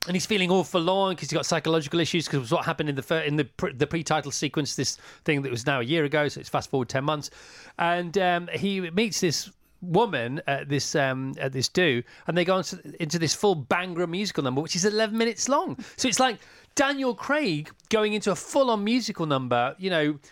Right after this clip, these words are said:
twenty minutes into No Time to Die. But he's, this guy smashes it. Absolutely, so he's a brilliant singer,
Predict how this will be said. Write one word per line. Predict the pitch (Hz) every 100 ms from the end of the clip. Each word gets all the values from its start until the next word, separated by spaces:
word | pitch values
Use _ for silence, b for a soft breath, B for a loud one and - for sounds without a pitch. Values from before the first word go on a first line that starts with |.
| b b b b b _ -
twenty | - 214 202
minutes | 190 190 -
into | 185 165 185 180 180 175 175
No | 175 185
Time | - 180 180
to | 170
Die. | 240 269 104 - _ - - _
But | 233 180
he's, | 226 -
this | - 240
guy | - 226
smashes | - 285 339 - 226 -
it. | 113 -
Absolutely, | 269 - - 208
so | 226
he's | 165
a |
brilliant | - 349 254
singer, | - 202 196 196 190